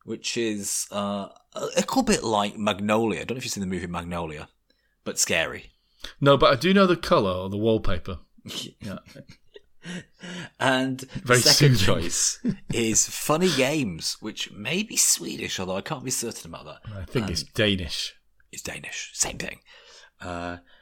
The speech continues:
Speaker 1: it's all that cosy, cosy scariness. Okay. Uh, Funny Games, and that's from another year that I don't know. Which will
Speaker 2: Well,
Speaker 1: your choice be?
Speaker 2: Well, there is a difficult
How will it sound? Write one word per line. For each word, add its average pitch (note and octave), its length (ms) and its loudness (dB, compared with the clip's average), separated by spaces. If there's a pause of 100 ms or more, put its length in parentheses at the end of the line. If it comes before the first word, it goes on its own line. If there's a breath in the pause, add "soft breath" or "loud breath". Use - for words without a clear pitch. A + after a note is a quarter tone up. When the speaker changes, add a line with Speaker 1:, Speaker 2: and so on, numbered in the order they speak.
(140 soft breath)
Speaker 1:
it's F#2 200 -8
all F#2 100 -2
that - 180 -6
cosy, F2 300 -2
cosy E2+ 300 -4
scariness. E2 640 -2 (260 soft breath)
Okay. G#2 280 -6 (260 soft breath)
Uh, A2+ 120 -4
Funny - 280 0
Games, E2 480 -4 (220)
and G#2 180 -4
that's - 240 2
from F2+ 300 -6 (340)
another G2 280 0
year E2 180 0
that E2 100 -6
I D#2+ 60 0
don't C2+ 260 -10
know. - 160 -16 (720 loud breath)
Which - 320 -8
will G2 100 -6
Speaker 2:
Well, G#2+ 100 0
Speaker 1:
your F#2 60 -2
choice G#2 300 -2
be? A2+ 360 -2 (720 loud breath)
Speaker 2:
Well, C#3 440 4
there C3+ 260 8
is C3+ 440 2 (960)
a - 80 -4
difficult E3+ 1000 -2